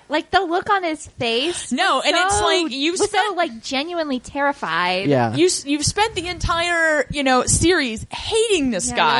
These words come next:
Speaker 1: you're like, "Shut up, you douche canoe." <laughs>
Speaker 2: And
Speaker 3: Yeah.
Speaker 2: then you're like, "Oh shit.
Speaker 3: Yeah.
Speaker 2: I have feelings for you,
Speaker 1: I was like,
Speaker 2: darling."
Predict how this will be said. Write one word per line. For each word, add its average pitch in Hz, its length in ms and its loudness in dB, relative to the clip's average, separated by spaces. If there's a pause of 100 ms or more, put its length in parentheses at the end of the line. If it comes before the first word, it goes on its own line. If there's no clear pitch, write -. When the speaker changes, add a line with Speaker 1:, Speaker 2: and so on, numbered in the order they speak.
Speaker 1:
you're 160 80 2
like, 190 80 0
"Shut - 140 0
up, 302 160 -4
you 247 120 -6
douche 233 300 -6
canoe." 247 480 0
<laughs> - 120 2
Speaker 2:
And 294 140 4
Speaker 3:
Yeah. 302 100 4
Speaker 2:
then 302 220 4
you're 285 160 4
like, 269 160 4
"Oh 320 100 2
shit. - 460 0 (140)
Speaker 3:
Yeah. 120 320 4
Speaker 2:
I 202 200 2
have 226 360 4
feelings 294 580 -6
for 185 180 0
you, 170 120 0
Speaker 1:
I 165 160 2
was 151 80 2
like, 165 180 0
Speaker 2:
darling." 285 140 -8